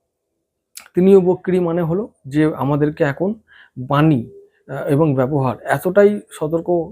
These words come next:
আহ, এই, এই জায়গায় থাকতে হবে যে, আহ, কোনোভাবে দেখতে হবে যেন আমি যদি ব্যবসা করি, তো ব্যবসা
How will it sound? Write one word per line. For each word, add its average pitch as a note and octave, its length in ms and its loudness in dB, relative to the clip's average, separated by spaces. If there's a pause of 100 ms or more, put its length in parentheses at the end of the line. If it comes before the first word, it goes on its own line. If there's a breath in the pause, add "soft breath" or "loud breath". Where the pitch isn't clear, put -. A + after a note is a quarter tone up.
আহ, D#3 300 -4
এই, E3 180 -2
এই D#3+ 180 2
জায়গায় D#3+ 260 2
থাকতে - 320 -6
হবে D3 280 -2
যে, D3+ 140 0
আহ, C3+ 600 -6
কোনোভাবে C#3+ 680 0
দেখতে C3+ 300 -4
হবে D3 180 0
যেন D#3+ 200 0
আমি D#3 260 0
যদি F#3+ 220 0 (340 loud breath)
ব্যবসা E3 380 2
করি, C#3+ 280 -2
তো D#3 120 -4
ব্যবসা D#3 560 -2